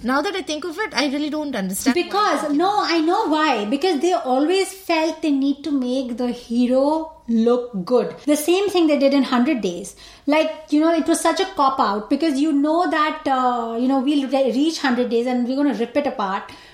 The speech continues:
Speaker 2: But it's a similar thing. Like, they need to make sure that the hero, even when he does the wrong thing,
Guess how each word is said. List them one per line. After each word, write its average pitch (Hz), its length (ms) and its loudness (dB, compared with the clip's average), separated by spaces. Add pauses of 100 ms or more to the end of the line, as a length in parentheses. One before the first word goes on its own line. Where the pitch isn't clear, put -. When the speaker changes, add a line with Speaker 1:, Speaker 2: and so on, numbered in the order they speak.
(120)
Speaker 2:
But 302 460 0
it's 311 160 2
a 370 80 6
similar 349 540 0
thing. 330 260 -2
Like, 277 160 0
they 294 80 0
need 302 280 0
to 392 140 0
make 294 220 0
sure 262 480 -2
that 254 260 -2
the 311 120 2
hero, 277 840 0
even 285 260 4
when 277 180 2
he 240 220 2
does 240 320 -2
the 254 120 2
wrong 220 420 0
thing, 254 420 0